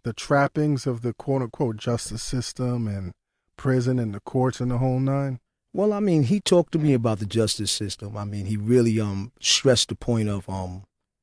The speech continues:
Speaker 2: it was a just us system to a
Speaker 1: Mm.
Speaker 2: certain extent,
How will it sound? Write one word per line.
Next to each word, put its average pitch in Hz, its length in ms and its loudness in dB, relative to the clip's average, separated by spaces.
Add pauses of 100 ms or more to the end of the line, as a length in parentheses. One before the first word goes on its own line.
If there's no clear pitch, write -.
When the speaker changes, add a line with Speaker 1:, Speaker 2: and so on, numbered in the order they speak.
(240)
Speaker 2:
it 117 200 -2
was 110 280 -2
a 101 340 -6 (120)
just 127 360 -2
us 127 160 2
system 117 460 -2
to - 140 -2
a - 20 2
Speaker 1:
Mm. 104 40 0
Speaker 2:
certain 101 300 0
extent, 98 460 -4